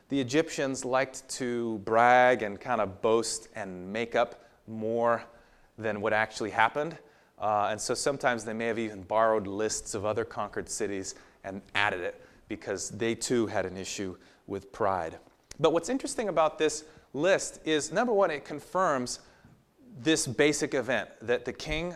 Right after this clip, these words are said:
of Egypt was invading around this time period. And it also confirms there are, like, thirty-eight cities that are mentioned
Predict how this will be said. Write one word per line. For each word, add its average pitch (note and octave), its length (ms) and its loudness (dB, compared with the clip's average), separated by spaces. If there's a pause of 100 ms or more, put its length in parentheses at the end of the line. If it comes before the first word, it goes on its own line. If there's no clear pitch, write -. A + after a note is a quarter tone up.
(100)
of B2 160 -4
Egypt A#2 520 -2
was A2+ 240 -4
invading A#2 600 -2
around A2 360 -2
this G#2+ 140 -6
time A2+ 380 -8
period. F#2 320 -6 (320)
And D#3+ 100 0
it E3+ 80 4
also C4 320 4
confirms F#3 640 0 (280)
there A#3 180 8
are, A3+ 40 6
like, F3 200 6
thirty-eight G3 920 2
cities B2+ 540 2
that C3 100 0
are A#2 80 2
mentioned C3 520 -4